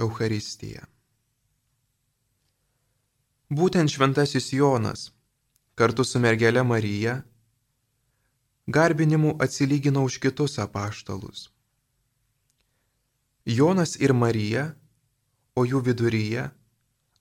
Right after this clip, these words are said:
atverta širdis ir gailestingas Kristaus veidas, Jėzaus ostija.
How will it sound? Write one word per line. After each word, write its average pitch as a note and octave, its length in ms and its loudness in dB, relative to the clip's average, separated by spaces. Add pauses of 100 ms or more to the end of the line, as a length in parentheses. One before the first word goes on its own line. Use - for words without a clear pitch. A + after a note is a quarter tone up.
(120)
atverta C#3 460 2
širdis C3 680 -6 (1040)
ir A#2+ 120 -2
gailestingas C3 920 0
Kristaus G#2+ 540 -6
veidas, A#2 600 -10 (840)
Jėzaus G#2+ 640 -2
ostija. A2+ 640 -8